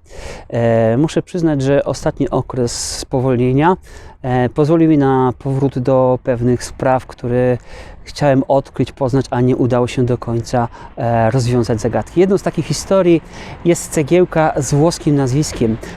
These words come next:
primadonna Liliana Lorma, e, Mediolan.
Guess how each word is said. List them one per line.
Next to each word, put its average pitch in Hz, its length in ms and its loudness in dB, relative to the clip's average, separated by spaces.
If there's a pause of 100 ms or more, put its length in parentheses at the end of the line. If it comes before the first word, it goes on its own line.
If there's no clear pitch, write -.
primadonna 175 840 4 (180)
Liliana 151 340 4
Lorma, 135 440 2 (320)
e, 131 300 2
Mediolan. 135 640 4